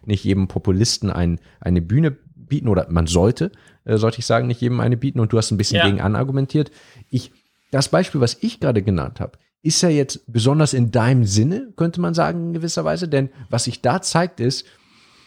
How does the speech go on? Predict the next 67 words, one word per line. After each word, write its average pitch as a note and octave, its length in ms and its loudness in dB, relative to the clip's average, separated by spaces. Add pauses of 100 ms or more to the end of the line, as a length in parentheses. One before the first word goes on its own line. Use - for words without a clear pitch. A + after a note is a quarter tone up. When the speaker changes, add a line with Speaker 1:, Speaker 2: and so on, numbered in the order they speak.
(180)
Speaker 1:
die A#2+ 120 4
sinnvollere C3 800 2
Meinung, C3+ 600 0
äh, A2 360 -4 (180)
scheint D3+ 580 0
mir, C3+ 520 2 (100)
muss - 180 -6
man F2 140 -2
so G2 80 -6
sagen, G#2 180 0
erstmal B2 320 0
deutlich A#2 380 0
mehr G#2 100 2
Kraft - 420 -2
zu - 120 -2
haben. A#1 100 -2
Also E2 140 -2
da F#2 80 0
hast - 120 -2
du A2+ 60 2
auf G#2 100 -2
der - 120 -2
einen B2 160 2
Leute A#2 240 2
sagen, G2+ 220 2
die F#2+ 60 2
Speaker 2:
Ja. F#2 80 2
Speaker 1:
sagen, G2 180 2
„Ich F#2+ 100 -2
habe F2 120 -4
Physik A#2+ 260 -4
studiert, C#3 360 -2
ich, G#2 160 -8
äh, G2 160 0
beschäftige G2+ 400 -4
mich F#2 100 -2
damit F#2+ 220 -6
mein F2 140 -2
Leben F#2 180 0
lang, A#2 200 0
ich - 100 -6
bin F#2+ 120 -4
einer, F2 300 -2
ein F2+ 140 -4
angesehener G2 400 2
Speaker 2:
Genau. - 80 0
Speaker 1:
Forscher B2 300 2
in G2 40 0
dem F2+ 140 -2
Bereich.“ G#2+ 320 -2 (260)
Und G#2+ 80 -6
auf G2+ 80 -2
der - 100 -4
anderen G2+ 180 2
Seite G2 200 0
hast F#2+ 120 -2
du G2 80 -4
jemanden, F#2 200 -2
der F2 80 -2
sagt, F#2 180 0
„Ich F2+ 120 -10
bin F#2 100 0
mal F2+ 80 2
aus D#2+ 120 -2
dem E2+ 100 -2
Flugzeug - 340 0
gesprungen.“ - 320 -6